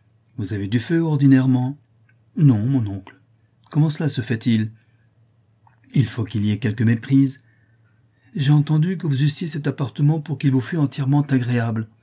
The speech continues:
Je sais que vous ne pouvez avoir de feu dans votre chambre à coucher. Il y a quelque erreur qui doit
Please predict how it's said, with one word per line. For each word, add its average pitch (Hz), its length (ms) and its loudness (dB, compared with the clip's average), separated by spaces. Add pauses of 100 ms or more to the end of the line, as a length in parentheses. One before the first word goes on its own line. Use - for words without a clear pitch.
(920)
Je 127 140 0
sais 190 300 -2
que - 100 -4
vous 117 140 0
ne 110 60 0
pouvez 101 220 -4
avoir 95 220 -4
de 95 140 -4
feu 104 180 -6
dans 95 120 -6
votre 95 200 -8
chambre 95 300 -8
à 95 80 -10
coucher. 101 420 -8 (760)
Il 147 120 2
y 147 80 6
a 139 40 6
quelque 131 300 -2
erreur 143 380 -2
qui 147 80 -6
doit 123 100 -2